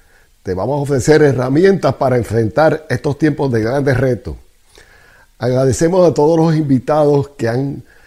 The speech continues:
aceptado la invitación y han sacado tiempo para compartir con nosotros sus conocimientos y experiencias,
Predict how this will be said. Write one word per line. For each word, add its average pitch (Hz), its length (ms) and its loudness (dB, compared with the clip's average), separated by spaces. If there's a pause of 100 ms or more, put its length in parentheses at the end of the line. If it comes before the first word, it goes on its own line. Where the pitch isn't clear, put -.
(680)
aceptado 117 580 0
la 185 80 2
invitación 139 880 0
y 117 100 -6
han 113 120 -4
sacado 135 500 -4
tiempo 165 400 0
para 113 340 -6
compartir 117 920 -4
con 165 200 -2
nosotros 151 480 -2
sus - 180 0
conocimientos 165 680 -2
y 160 40 2
experiencias, 156 760 0